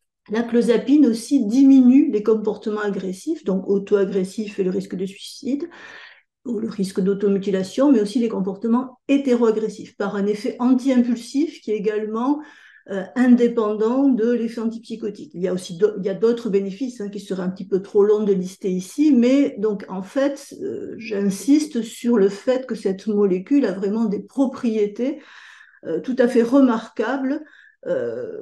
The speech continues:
en plus de son effet antipsychotique. Donc beaucoup de bénéfices. Alors bien sûr, euh, la clozapine a aussi des risques. Et, euh, le plus documenté, qui justifie le fait qu'il y ait une surveillance, euh,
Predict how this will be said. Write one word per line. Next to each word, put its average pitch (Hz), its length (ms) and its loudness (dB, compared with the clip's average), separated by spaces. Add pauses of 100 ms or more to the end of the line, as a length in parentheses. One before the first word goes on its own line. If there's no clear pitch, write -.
(440)
en 240 180 6
plus 269 340 6
de 226 120 4
son 233 260 2
effet 233 360 0
antipsychotique. 220 880 -8
Donc 196 240 0
beaucoup 294 300 2
de 196 80 -2
bénéfices. 196 540 -6
Alors 202 220 -6
bien 269 220 4
sûr, 262 540 -4 (340)
euh, 156 300 -6
la 208 160 0
clozapine 208 560 2
a 196 80 2
aussi 196 220 -4
des 190 160 4
risques. - 500 -14
Et, 214 480 2
euh, 170 160 -2
le 175 160 -6
plus 208 260 -2
documenté, 214 1000 2 (640)
qui 185 160 -2
justifie 220 680 0
le 196 120 4
fait 214 480 -2 (120)
qu'il 196 300 -2
y 196 60 2
ait 214 120 6
une 185 140 0
surveillance, 208 920 0
euh, 156 520 -6